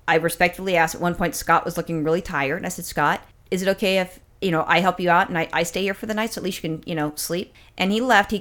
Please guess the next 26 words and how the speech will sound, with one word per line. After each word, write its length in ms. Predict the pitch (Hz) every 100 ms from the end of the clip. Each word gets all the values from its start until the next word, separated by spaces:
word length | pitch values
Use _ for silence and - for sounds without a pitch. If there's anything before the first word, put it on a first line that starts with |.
| -
he, 380 | 185 202 170 -
he 100 | 185
left 320 | 170 175 214
really 220 | 208 226 247
late, 320 | 190 180 180
and 60 | 170
then 80 | 170
he 80 |
still 220 | 170 - 202
got 180 | 190
back 220 | - 185 -
early 140 | 190
in 60 | 180
the 40 |
morning, 220 | 185 196
but 80 | 165
at 60 | 156
least 120 | 180
he 40 | 185
was 80 |
able 120 | 170 156
to 40 |
sleep 180 | - 156
the 140 | 160 160
whole 120 | 175
night. 260 | 165 139